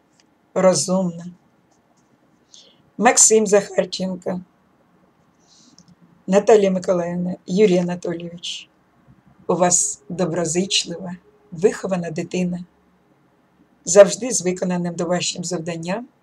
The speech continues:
І якщо бувають якісь негаразди, він уміє признати їх.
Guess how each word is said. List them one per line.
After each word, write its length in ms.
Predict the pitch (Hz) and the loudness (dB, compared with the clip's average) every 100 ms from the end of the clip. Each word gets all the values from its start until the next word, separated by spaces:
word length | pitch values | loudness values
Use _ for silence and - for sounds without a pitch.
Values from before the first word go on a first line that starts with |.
| _ _ _ _ - _ _ _ _ _ - | _ _ _ _ -20 _ _ _ _ _ -4
І 100 | 185 | 0
якщо 500 | 190 - - 185 - | 0 0 0 -2 -2
бувають 520 | 180 165 226 294 202 | -4 0 2 2 -2
якісь 380 | 180 - 180 - | -10 -4 -2 -2
негаразди, 640 | 170 170 170 170 190 175 - _ _ _ _ - | -4 -6 -4 -6 -10 -14 -16 _ _ _ _ -2
він 140 | 185 | 2
уміє 480 | 180 180 175 175 180 - _ _ | 4 4 2 -2 -6 -16 _ _
признати 640 | - 165 165 170 202 220 165 | -4 -2 -2 -4 -6 -6 -8
їх. 240 | 175 | -8